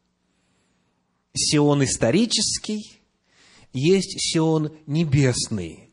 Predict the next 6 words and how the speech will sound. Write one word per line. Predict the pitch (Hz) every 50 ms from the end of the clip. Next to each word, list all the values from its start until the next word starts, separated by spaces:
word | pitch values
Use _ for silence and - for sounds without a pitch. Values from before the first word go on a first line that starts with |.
| _ _ _
Сион | - - - - 135 135 143 143 139 - - -
духовный, | 120 123 147 - - 180 175 160 139 117 107 92 80 78 71 67 - _ _ _ _ _ _
там, | - 165 170 165 151
где | 131 120 123 135 143 147 135 123 - - - -
небесный | 123 143 170 165 151 196 196 180 147 - - - 120 110 110
город | 101 101 113 117 117 110 110 -